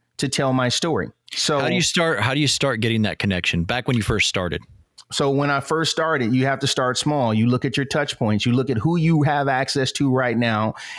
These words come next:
Speaker 1: And then LinkedIn is set up where you have, you know, your, your connections, a second stage connection, and a, then even a third tier
Speaker 2: Third
Speaker 1: connection,
Speaker 2: stage.
Speaker 1: and,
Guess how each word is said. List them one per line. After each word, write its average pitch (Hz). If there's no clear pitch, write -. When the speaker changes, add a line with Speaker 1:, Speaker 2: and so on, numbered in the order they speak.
Speaker 1:
And 123
then 139
LinkedIn 160
is 135
set 143
up 139
where 131
you 127
have, 120
you 139
know, 123
your, 120
your 113
connections, 151
a 123
second 147
stage 147
connection, 139
and 131
a, 131
then 135
even 147
a 131
third 160
tier 135
Speaker 2:
Third -
Speaker 1:
connection, 127
Speaker 2:
stage. 117
Speaker 1:
and, 117